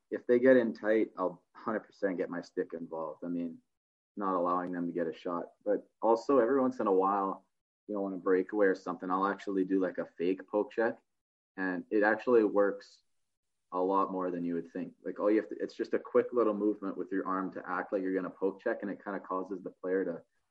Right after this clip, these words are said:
like, freak out, and sometimes they even lose the puck. So, um, yeah, it's just basically little things that I've figured out just doing practice, messing around in practice with, especially with the breakaways. You know,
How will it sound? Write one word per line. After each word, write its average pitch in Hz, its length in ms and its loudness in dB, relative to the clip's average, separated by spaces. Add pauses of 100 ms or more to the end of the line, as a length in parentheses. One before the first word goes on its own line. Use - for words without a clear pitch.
(100)
like, 95 120 -6 (120)
freak 107 240 0
out, 107 220 2
and 95 80 -12
sometimes 101 460 -8
they 92 120 0
even 92 340 -4
lose 92 220 -2
the - 100 -12 (100)
puck. 92 160 -8 (180)
So, 85 220 -8 (680)
um, 87 400 -6 (760)
yeah, 110 180 2
it's - 140 -8
just - 160 -8 (560)
basically 147 420 8
little 113 260 8
things 104 340 0
that 95 100 4
I've 90 240 0
figured 98 240 4
out 95 300 2
just - 180 -20
doing 95 220 2
practice, 90 640 -2
messing 98 280 -4
around 87 300 0
in 85 100 -4
practice 85 520 -4 (140)
with, 87 160 -2 (360)
especially 98 460 2
with 90 160 2
the - 60 -12
breakaways. 101 640 2 (720)
You 90 80 -6
know, 82 180 -6